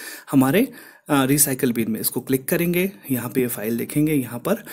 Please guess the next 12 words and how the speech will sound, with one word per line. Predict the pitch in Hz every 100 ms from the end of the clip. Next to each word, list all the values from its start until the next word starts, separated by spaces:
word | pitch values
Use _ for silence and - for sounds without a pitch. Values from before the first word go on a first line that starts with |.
| - -
आ | 127 110
चुकी | - - 113
है। | 110
अब | - 131
इसे | 156
राइट | 123 110 123
बटन | 139 156
दबाएंगे, | 147 143 147 156 147
रिस्टोर | 127 131 - 156 170
करने | 156 135 139
पर | 139 139
पुनः | 143 - 151 175 220